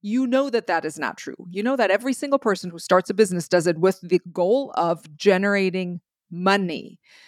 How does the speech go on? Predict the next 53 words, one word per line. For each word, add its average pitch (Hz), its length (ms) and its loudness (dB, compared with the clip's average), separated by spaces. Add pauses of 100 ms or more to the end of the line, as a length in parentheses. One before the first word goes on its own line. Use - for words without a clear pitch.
(140)
Now, 202 240 0
I - 180 -2
am 370 220 -2
not 214 280 2
saying 190 480 -2 (360)
don't 220 240 2
have 202 140 2
spiritual 208 540 0
enlightenment. 165 600 -4 (440)
I'm 302 160 -2
not 359 220 2
saying 202 400 -2
don't 190 220 0
get 185 180 0
clear 196 300 0
on 175 80 -4
who 175 140 -4
you 170 180 -4
are 165 200 2
and 165 120 -8
deal 180 220 0
with 175 160 -2
your 170 160 -2
inner 170 180 0
child 165 380 2
shit - 280 -2
and 165 120 -6
all 143 120 2
that. - 120 0
I'm 370 120 2
not - 200 -2
saying 143 300 -4
that. - 220 -2
I 254 140 4
am 185 160 -4
for 262 400 -2
that. 123 240 -4
I'm 175 180 -4
absolutely 226 520 0
for 254 240 -2
that. 247 140 0
I 226 80 -2
think 226 200 -4
not 214 160 0
enough 208 240 0
people 190 240 -4
do 202 260 -2
that. - 340 -4 (520)
What 190 240 0
I 180 100 0
am 277 300 -2
calling 240 480 0
out - 400 -6